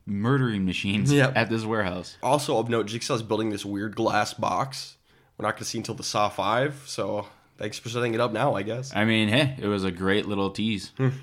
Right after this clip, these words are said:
Speaker 2: It, it just doesn't follow movie logic. Like,
Speaker 1: Nope.
Speaker 2: this, this feels like a T V show.
Speaker 1: It does. If, yeah, like you were saying, it feels like a T V miniseries.
Speaker 2: Yeah, it's, it's, it's pretty bizarre. So we finally get to see Jigsaw's first trap in action because he kidnapped Cecil during the Year of the Pig Festival, and that's kind of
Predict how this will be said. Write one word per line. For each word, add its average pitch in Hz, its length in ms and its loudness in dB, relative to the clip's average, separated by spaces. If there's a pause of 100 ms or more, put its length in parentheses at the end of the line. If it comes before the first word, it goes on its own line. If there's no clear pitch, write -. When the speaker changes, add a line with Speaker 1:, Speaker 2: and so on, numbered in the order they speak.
(300)
Speaker 2:
It, 127 200 -2
it - 20 -4
just 190 180 -2
doesn't 262 280 0
follow 180 260 0
movie 127 400 2
logic. - 460 -10
Like, - 120 -10
Speaker 1:
Nope. 104 280 0 (240)
Speaker 2:
this, 131 160 0
this 160 180 -2
feels 220 160 0
like 202 100 -6
a - 60 -6
T 151 240 -6
V 143 120 -2
show. - 360 -4 (320)
Speaker 1:
It 135 140 4
does. 147 260 4
If, 98 160 -2
yeah, 101 320 4
like 95 220 -2
you 120 40 -2
were 113 80 0
saying, 113 220 0
it 85 100 -4
feels 95 200 -4
like 98 100 -4
a 92 80 -2
T 107 240 -6
V 101 140 -2
miniseries. 90 480 -2
Speaker 2:
Yeah, 104 320 0 (120)
it's, - 140 -10
it's, 135 300 -2
it's 160 160 -2
pretty 277 220 -2
bizarre. - 460 -4 (140)
So - 160 0
we 185 80 0
finally 254 240 -2
get 247 80 -6
to - 60 -8
see 175 160 -4
Jigsaw's 131 500 0
first - 240 -4
trap 101 240 0
in 92 80 -6
action 92 560 -6
because 107 300 -8
he 104 140 -6
kidnapped 143 600 -2
Cecil 107 560 -4
during 101 380 -2
the 90 60 -2
Year 104 180 -4
of 101 80 -6
the - 60 -10
Pig 101 260 -10
Festival, - 420 -12
and - 80 -10
that's 95 160 -8
kind 98 180 -8
of 90 140 -8